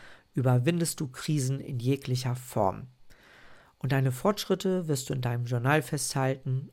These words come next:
und die werden dich auch motivieren, weiterzumachen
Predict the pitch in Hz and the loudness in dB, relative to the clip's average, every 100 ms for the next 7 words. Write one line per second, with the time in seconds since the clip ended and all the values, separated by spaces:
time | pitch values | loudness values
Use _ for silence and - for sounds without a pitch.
0 | _ 147 139 135 185 208 143 - 123 143 | _ -4 0 0 0 0 -4 -4 -4 -2
1 | 135 127 131 131 151 147 143 - - - | -2 0 0 4 4 4 0 -2 -14 -4
2 | 131 156 180 160 - 135 131 127 135 127 | 4 4 4 0 0 0 0 0 -2 -2